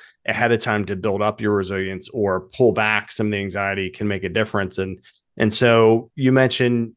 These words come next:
when you started, you were in tran-, you know, transcendental meditation. Throughout the years, I'm sure you learned a, a bunch of different techniques.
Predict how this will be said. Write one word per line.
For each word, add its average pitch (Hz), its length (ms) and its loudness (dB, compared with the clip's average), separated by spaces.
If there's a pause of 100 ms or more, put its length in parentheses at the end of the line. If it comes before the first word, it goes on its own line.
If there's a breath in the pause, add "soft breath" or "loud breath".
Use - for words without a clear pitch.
when 117 200 -2
you 107 80 -4
started, 190 460 4
you 127 80 4
were 123 80 4
in 113 60 -4
tran-, 120 280 -8
you 127 80 -4
know, 104 120 -2
transcendental 123 540 0
meditation. 131 640 2
Throughout 107 200 -4
the 107 60 -6
years, 110 160 -4
I'm 107 60 -6
sure 107 180 -4
you 107 140 -2
learned 104 200 -2
a, 95 140 -4
a 120 80 0
bunch 113 240 -2
of 120 60 -4
different 110 300 -4
techniques. 110 720 -6